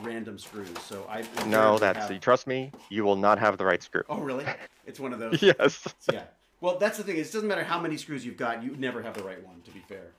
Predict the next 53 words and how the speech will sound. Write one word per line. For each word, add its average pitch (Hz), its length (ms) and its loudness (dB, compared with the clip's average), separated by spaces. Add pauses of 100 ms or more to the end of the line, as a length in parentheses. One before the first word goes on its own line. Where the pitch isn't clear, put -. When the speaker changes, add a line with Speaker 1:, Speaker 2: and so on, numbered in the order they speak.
Speaker 2:
Especially 143 640 4
in 113 80 4
this 107 160 4
case. - 400 -6 (100)
Speaker 1:
Okay. 104 80 -16
Speaker 2:
Trust - 300 2
me. 80 120 -8 (340)
Speaker 1:
All 95 60 -18
right, 87 220 -18
so - 100 -20
I'm 82 60 -20
doing 151 220 -10
Speaker 2:
You 120 80 -4
could 117 100 0
Speaker 1:
this. 131 60 2
Speaker 2:
have 113 180 6
a 104 80 8
bag 110 400 4
full 110 180 2
of 101 100 0
computer 107 360 -4
screws. 90 380 -4
You 90 60 -6
probably 110 460 2
don't 101 200 2
have 92 220 -2
an 90 120 -4
M 98 140 -4
dot 87 240 2
two, 90 360 -4
uh, 78 360 0 (480)
F 98 120 -2
S 90 100 4
D 262 80 -4
Speaker 1:
Really? 82 160 -2
Speaker 2:
screw. 82 120 -2
Speaker 1:
It's - 140 -8
that? 143 360 -2
Okay, 247 500 -8
it's - 160 -16
that? 185 300 -6
Speaker 2:
It's 107 160 -4
Speaker 1:
It's - 0 -
Speaker 2:
really 110 320 6
tiny. 92 500 0 (220)
Speaker 1:
Okay, 95 220 -16
so 104 160 -20
that 147 260 -6
is - 120 -12
going 131 280 -10
on 131 160 -8
the 156 60 -8
box. 113 480 -10